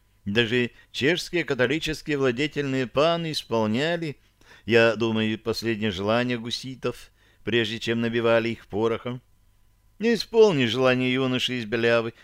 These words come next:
господин Ян. Отсутствие примеров великодушия, замечу, деморализует общество не меньше, чем излишняя снисходительность. Кроме того, за него прошу я». «И это самое главное»,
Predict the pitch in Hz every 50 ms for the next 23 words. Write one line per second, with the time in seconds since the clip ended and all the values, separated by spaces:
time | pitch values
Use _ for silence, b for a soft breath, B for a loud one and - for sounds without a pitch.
0 | b b 127 147 - - 202 185 165 107 98 - 95 98 101 101 104 110 120 _
1 | _ _ _ _ _ _ _ _ _ _ _ _ - 107 101 - - - 120 151
2 | 175 165 - 139 139 131 104 127 117 107 117 131 143 143 120 - 120 110 110 101
3 | 101 101 92 110 131 139 - - 123 104 92 80 104 101 95 95 110 131 147 -
4 | - - 156 135 - b b b b b b b 85 113 117 117 117 113 113 113
5 | 110 110 101 87 113 143 160 160 135 - 147 147 - - 143 139 - - 120 113
6 | 113 110 117 135 160 175 165 - - 123 - b b b b b b 107 107 107
7 | 107 92 82 98 117 135 139 - - 127 135 123 - - 113 107 - - - 104
8 | 95 117 135 147 - 143 143 143 135 - - - - - _ _ _ _ _ _
9 | _ _ - - 117 120 120 113 107 92 - 101 98 98 98 95 90 107 101 101
10 | 101 123 123 - 123 101 - - 92 90 85 92 104 123 160 175 196 _ _ _
11 | _ _ _ _ _ _ _ _ _ _ _ _ _ _ _ _ _ _ - 90
12 | 104 107 113 123 143 160 170 170 - 131 113 101 - - 110 117 123 131 135 139
13 | 139 135 110 101 101 101 107 104 104 104 104 104 104 101 101 -